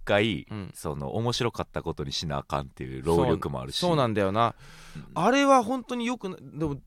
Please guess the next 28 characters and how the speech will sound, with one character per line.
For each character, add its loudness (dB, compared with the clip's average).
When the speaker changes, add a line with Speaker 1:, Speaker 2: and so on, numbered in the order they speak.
Speaker 2:
な -4
ん -6
か -6
さ、 -2
お -6
互 -8
い 0
の 2
正 0
義 2
が 6
あ 6
る 0
か 2
ら 4
な、 2
そ 0
れ 4
は 2
な。 6
Speaker 1:
う 0
ん。 -8
Speaker 2:
本 6
当 6
に 8
ね、 12
俺、 12
ふ-、 -4